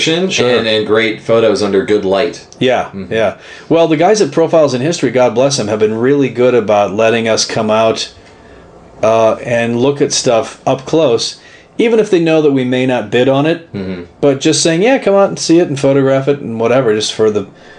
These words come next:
Speaker 1: for the pure science of, of the research of keeping the history alive,
Speaker 2: Mm-hmm.
Speaker 1: um, and just artistic curiosity.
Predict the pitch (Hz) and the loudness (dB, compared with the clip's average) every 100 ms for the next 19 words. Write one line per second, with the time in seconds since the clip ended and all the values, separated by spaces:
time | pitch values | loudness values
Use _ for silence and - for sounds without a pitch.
0 | - - 113 107 143 117 - 135 135 120 | -14 -4 -2 0 -2 0 0 0 0 -2
1 | 101 107 98 - - 104 101 98 123 135 | -2 -2 -4 -6 -6 -4 -2 0 0 0
2 | 110 95 - 92 90 - - 120 104 95 | 0 -2 -2 -4 -6 -8 -6 -4 -2 0
3 | 123 139 113 90 85 85 85 - 95 95 | 0 -2 -2 0 2 0 -2 -6 -8 -6
4 | 92 85 - - 92 90 92 92 95 92 | -8 -10 -14 -6 -2 -2 -4 -6 -6 -4
5 | 95 - - - - - - - 104 123 | -4 -4 -12 -20 -20 -20 -6 -4 -2 -2
6 | - 104 - 92 92 120 110 80 80 | -2 -4 -2 0 2 0 -2 -6 -8